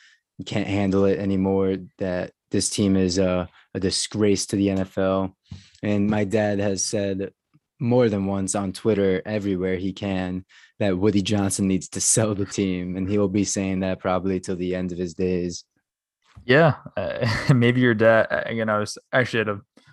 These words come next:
Speaker 2: brief moment over the past weekend where I was just thinking, like, what happens if they just sell the team and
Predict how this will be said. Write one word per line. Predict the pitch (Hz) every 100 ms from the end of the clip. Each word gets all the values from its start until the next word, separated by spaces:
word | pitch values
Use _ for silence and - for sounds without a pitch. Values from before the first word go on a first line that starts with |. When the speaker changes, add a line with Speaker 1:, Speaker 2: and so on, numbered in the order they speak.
| _
Speaker 2:
brief | - 120 110
moment | 113 120 113 101 _ _ _ -
over | 110 107
the | 101
past | 117 107 -
weekend | 110 104 104
where | 104
I | 104
was | 104 98
just | 104
thinking, | 113 104 104 98
like, | 95 -
what | 101
happens | 104 104 101 98
if | 101 -
they | 98
just | 95 101 -
sell | 104
the | 95
team | - 104 101
and | 98